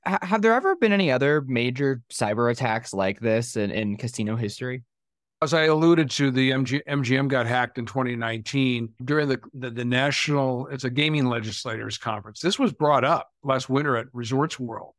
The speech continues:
Speaker 2: in their winter meeting here. They said, "This is something that you need to watch." And one of the, the stories that's always, you know, been out there was the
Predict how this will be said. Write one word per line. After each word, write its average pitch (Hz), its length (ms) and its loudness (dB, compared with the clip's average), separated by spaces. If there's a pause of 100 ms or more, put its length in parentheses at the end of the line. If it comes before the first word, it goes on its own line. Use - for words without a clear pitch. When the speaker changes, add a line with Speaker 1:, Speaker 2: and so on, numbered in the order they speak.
(360)
Speaker 2:
in 117 120 -8
their 117 180 0
winter 123 300 2
meeting 127 440 2
here. 107 520 -10
They 123 120 -8
said, 143 340 0
"This 139 200 -6
is 151 100 -4
something 143 320 -2
that 139 220 -2
you 139 100 -2
need 139 200 0
to 131 80 -2
watch." 143 520 -4 (480)
And 143 240 2
one 156 180 4
of 147 120 0
the, 131 320 2
the 127 160 -4
stories 127 460 -2
that's 113 260 -8
always, 117 360 -2 (100)
you 127 160 0
know, 117 80 -2
been 117 160 -2
out 185 240 0
there 131 120 0
was 131 180 -4
the - 160 -10